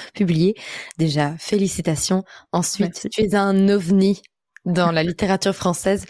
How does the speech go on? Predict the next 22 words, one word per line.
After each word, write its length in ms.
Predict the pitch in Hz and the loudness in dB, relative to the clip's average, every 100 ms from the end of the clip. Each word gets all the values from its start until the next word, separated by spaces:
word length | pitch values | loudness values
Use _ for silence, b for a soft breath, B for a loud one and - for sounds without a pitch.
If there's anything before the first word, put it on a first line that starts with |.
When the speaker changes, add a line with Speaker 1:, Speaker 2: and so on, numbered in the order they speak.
| B - | B -4
Speaker 1:
Et 60 | |
je 60 | 196 | -2
parle 180 | 220 220 | 0 2
même 140 | 233 | 2
pas 100 | 226 | 2
en 100 | 220 | 0
auto-édition. 560 | 202 190 208 180 - 151 | 2 2 0 0 -2 -2
Je 100 | 156 | -2
parle 280 | 185 196 190 | -2 0 0
de 100 | 185 | -2
façon 280 | 175 202 214 | -2 0 0
générale 380 | 185 190 190 185 | 0 2 2 2
dans 120 | 180 | 2
la 100 | 175 | 2
littérature 460 | 175 196 190 202 190 | 0 0 0 -2 -2
française 420 | - 214 226 202 | -2 0 0 0
et 80 | 185 | 0
francophone. 560 | - 185 185 - 214 214 B B - | -2 -2 -2 -2 -2 -4 B B -4
Tu 120 | 202 | 0
es 80 | 196 | 2
un 180 | 220 | 4
ovni 360 | 202 180 185 196 | 4 4 2 2